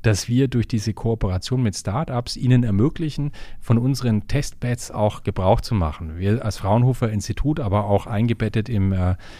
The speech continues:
äh, Technologiezentrum Dortmund, haben natürlich jede Mö-, jede Menge von, ähm,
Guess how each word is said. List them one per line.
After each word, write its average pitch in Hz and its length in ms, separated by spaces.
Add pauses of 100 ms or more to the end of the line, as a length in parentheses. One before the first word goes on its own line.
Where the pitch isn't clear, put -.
(200)
äh, 92 200
Technologiezentrum 101 880
Dortmund, 101 420
haben 98 100
natürlich 95 320
jede 98 200
Mö-, 98 180 (140)
jede 104 400
Menge 101 240
von, 95 400
ähm, 87 300